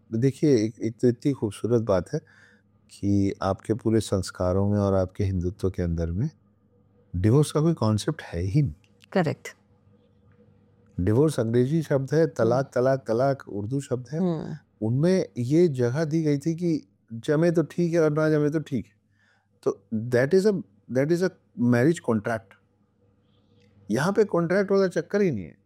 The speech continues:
Speaker 1: आपने शादी कर ली तो आप
Speaker 2: सात जन्मों
Speaker 1: हो गया
Speaker 2: का बंधन।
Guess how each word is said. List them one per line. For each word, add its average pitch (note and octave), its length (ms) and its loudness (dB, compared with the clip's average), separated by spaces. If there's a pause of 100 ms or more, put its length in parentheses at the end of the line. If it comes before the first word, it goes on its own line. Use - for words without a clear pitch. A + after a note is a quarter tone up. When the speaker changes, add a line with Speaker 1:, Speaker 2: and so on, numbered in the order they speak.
Speaker 1:
आपने - 420 -4
शादी D#3+ 340 0
कर E3+ 120 0
ली F#3+ 180 0
तो G3+ 280 0
आप D3 280 0
Speaker 2:
सात F#3+ 260 0
जन्मों E3+ 280 2
Speaker 1:
हो G3 60 4
गया D3+ 140 2
Speaker 2:
का C#3+ 100 -4
बंधन। C#3+ 280 -6